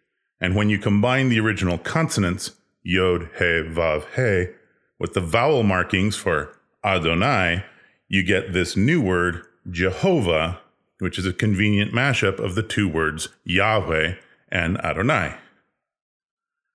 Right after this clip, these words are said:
Interestingly, when using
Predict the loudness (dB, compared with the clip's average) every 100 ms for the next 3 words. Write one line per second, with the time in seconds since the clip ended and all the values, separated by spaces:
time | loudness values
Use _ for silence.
0 | _ _ _ _ _ 0 2 2 0 0
1 | 0 -2 -4 -8 -14 _ _ _ _ _
2 | _ _ _ _ _ 2 4 4 4 2
3 | 0